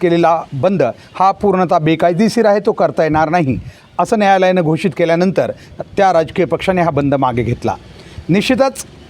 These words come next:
हा बंद काही राजकीय पक्षांच्या वतीनं आयोजित असल्यामुळं आणि तो राजकारणानं प्रेरित बी असू शकतो, यामुळे या निर्णयाचं आपण स्वागत करूया. परंतु, परंतु जी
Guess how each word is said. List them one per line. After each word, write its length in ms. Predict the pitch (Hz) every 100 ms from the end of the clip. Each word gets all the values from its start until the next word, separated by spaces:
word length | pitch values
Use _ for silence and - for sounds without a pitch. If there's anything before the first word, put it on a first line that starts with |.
| - 196
हा 80 |
बंद 260 | 190 220 233
काही 400 | 247 208 220 233
राजकीय 880 | 220 - - 170 196 - 240 240 240 -
पक्षांच्या 720 | 202 - 202 196 208 196 196 - - - - -
वतीनं 320 | 143 190 262 247
आयोजित 400 | 190 190 170 190
असल्यामुळं 420 | - 190 208 226
आणि 120 | 254
तो 200 | 247 269
राजकारणानं 640 | 226 214 - 214 214 214
प्रेरित 400 | 214 190 208 254
बी 220 | 208 180 - - - -
असू 200 | 202 254
शकतो, 440 | 233 214 - 123 120 - -
यामुळे 320 | 185 208 214
या 120 | 208
निर्णयाचं 460 | 185 165 160 156 185
आपण 180 | 180 202
स्वागत 320 | 254 175 165
करूया. 300 | - 120 107 95 - - - -
परंतु, 480 | - 233 277 185 127 - _ - - - - - - -
परंतु 460 | 185 233 220 254 262 - - - - - - - - - 123
जी 240 | 226 294